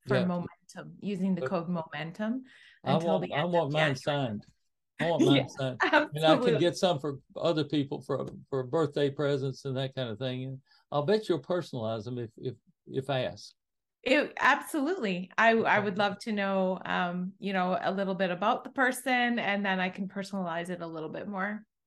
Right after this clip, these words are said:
Speaker 2: Karen,
Speaker 1: Yeah.
Speaker 2: you're, you're a genius, and I appreciate the time you spent with us. And thank you very much. And I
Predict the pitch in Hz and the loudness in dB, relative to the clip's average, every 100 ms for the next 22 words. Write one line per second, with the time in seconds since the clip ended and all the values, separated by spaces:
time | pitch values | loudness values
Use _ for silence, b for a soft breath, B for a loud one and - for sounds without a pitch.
0 | _ _ _ _ 160 156 147 143 143 120 | _ _ _ _ -2 -2 0 2 2 0
1 | - 135 131 123 117 107 185 190 185 180 | -2 2 2 0 -8 -2 4 4 4 0
2 | 175 - 127 123 123 135 b b - 135 | -4 -4 -4 -4 -6 -12 b b -4 -2
3 | 139 175 147 156 139 135 135 139 147 147 | 0 0 0 2 0 0 -6 -4 -2 -2
4 | 135 117 - 139 - 135 127 127 - 127 | -2 -6 -6 -6 -2 -4 -4 -8 -8 -12
5 | 123 _ b b - 165 143 143 127 139 | -14 _ b b -4 -2 -2 -4 0 2
6 | 131 127 120 - 107 117 107 - 131 131 | 2 0 -4 -6 -8 -6 -10 -6 -2 -2